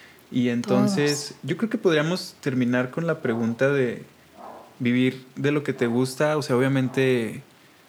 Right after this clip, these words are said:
Speaker 1: tú ya vives de lo que te gusta, que es el diseño de modas,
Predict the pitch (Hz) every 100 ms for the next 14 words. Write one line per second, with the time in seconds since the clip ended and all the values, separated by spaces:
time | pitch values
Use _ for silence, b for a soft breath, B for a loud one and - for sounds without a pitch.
0 | _ - 131 131 135 127 131 131 - -
1 | 123 113 113 117 117 117 135 123 - 127
2 | 120 120 120 117 117 117 131 -